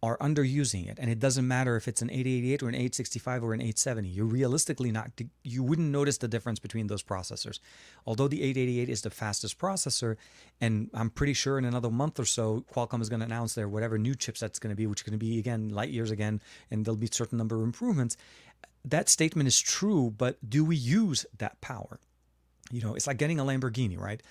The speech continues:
The car can go a hundred and twenty, a hundred and thirty, two hundred, three hundred miles, whatever, a-, a-, as fast as that car could go. Do you drive the car that way?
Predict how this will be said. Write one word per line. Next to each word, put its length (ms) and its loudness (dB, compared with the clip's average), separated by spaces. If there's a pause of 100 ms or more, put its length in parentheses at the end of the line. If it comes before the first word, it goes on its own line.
(180)
The 80 -4
car 200 4
can 140 0
go 160 4
a 40 4
hundred 280 2
and 100 0
twenty, 300 0
a 60 0
hundred 200 0
and 100 -2
thirty, 220 0
two 160 -4
hundred, 240 0
three 180 0
hundred 200 0
miles, 260 -4
whatever, 240 0
a-, 400 -8
a-, 60 -8 (280)
as 220 -2
fast 300 -2
as 100 0
that 160 -4
car 180 -4
could 160 -16
go. 300 -2 (500)
Do 120 0
you 120 4
drive 340 0
the 60 0
car 260 -2
that 200 -6
way? 240 -10